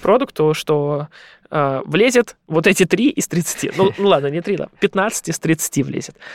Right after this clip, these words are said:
Он говорит: «Как же так? <laughs> Я хочу все тридцать». Ты говоришь: «Ну, сори». Д-, а, вот. Дальше тебе что нужно? Чтобы нужные пятнадцать выбрать, тебе нужен приоритет, их надо как-то приоритизировать. И вот этот скоринг и приоритизация — это на самом деле тоже часть работы проджекта как раз-таки, да.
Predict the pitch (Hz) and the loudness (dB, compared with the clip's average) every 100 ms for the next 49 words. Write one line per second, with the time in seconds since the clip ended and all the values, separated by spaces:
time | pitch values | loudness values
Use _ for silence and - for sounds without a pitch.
0 | - - 160 160 147 170 160 156 233 262 | -6 0 4 4 4 2 2 0 2 2
1 | - - 180 165 156 180 - 151 - 147 | 0 -4 -4 -2 -2 -4 2 2 4 2
2 | 147 - 156 269 - 160 147 143 - 240 | 0 -4 -4 -4 -4 -2 0 0 -2 -4
3 | - 151 131 - - - - - 151 143 | 0 -2 -2 -8 -16 -20 -8 -2 4 4
4 | 147 131 156 208 190 165 170 170 156 196 | 4 4 2 2 -2 0 2 2 0 0
5 | 170 - 147 160 147 139 - 302 - 180 | -2 0 0 0 0 -2 0 0 2 0
6 | 143 160 180 175 160 156 143 135 247 339 | 0 -2 -2 -2 0 2 2 2 0 0
7 | 165 147 139 135 135 143 135 131 139 156 | -2 -4 -2 -4 -6 -2 0 0 -4 -4
8 | 214 269 165 - - - - - 175 180 | 0 0 -2 -8 -18 -18 -10 0 2 2
9 | 196 180 175 - - 202 185 170 170 160 | 0 0 -2 -4 2 2 2 0 0 0
10 | 156 196 277 208 151 170 180 160 160 156 | 0 0 2 0 0 -2 0 2 2 2
11 | 151 147 147 143 185 165 147 139 131 127 | 2 4 2 4 4 4 4 4 2 0
12 | - 147 - - 143 135 139 143 139 135 | 0 0 -2 -6 -2 0 2 0 0 -2
13 | - 220 262 - 151 135 127 - - 127 | 2 2 0 -4 -8 -6 -8 -8 -10 -6
14 | 151 | -6